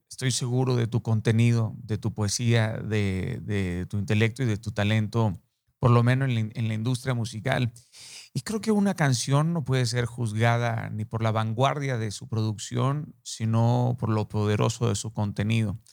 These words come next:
Entonces, pues, con que le salves la vida a uno, será más que,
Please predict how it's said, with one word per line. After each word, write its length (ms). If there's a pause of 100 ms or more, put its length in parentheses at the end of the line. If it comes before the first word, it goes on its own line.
(420)
Entonces, 1300 (1500)
pues, 120
con 180
que 80
le 100
salves 320
la 120
vida 200
a 80
uno, 540 (180)
será 280
más 240
que, 460